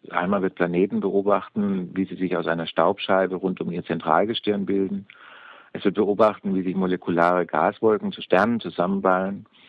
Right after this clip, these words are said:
Und mit alma lassen sich nahe Galaxien, die feinen Strukturen solcher Sternsysteme genauso untersuchen, wie die Frage, ob sich sehr alte Galaxien auf dieselbe Weise entwickelten wie heutige Sternsysteme.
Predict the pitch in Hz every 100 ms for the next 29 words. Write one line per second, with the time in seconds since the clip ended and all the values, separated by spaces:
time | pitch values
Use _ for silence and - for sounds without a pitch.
0 | - - - - _ 95 92 76 85 107
1 | 101 95 101 90 87 - _ - 90 82
2 | 80 107 117 113 110 107 - 107 107 101
3 | - - - - 90 113 110 92 - 104
4 | 113 104 87 87 90 85 - 85 95 -
5 | 95 95 90 80 80 90 104 101 95 92
6 | 92 95 95 - - - - - - 95
7 | 95 87 82 90 87 90 - 90 - 69
8 | 87 98 101 85 80 78 - - 85 85
9 | 82 - - 82 82 90 - 85 82 87
10 | 87 - 87 - 87 82 85 85 87 82
11 | - 71 69 - - - -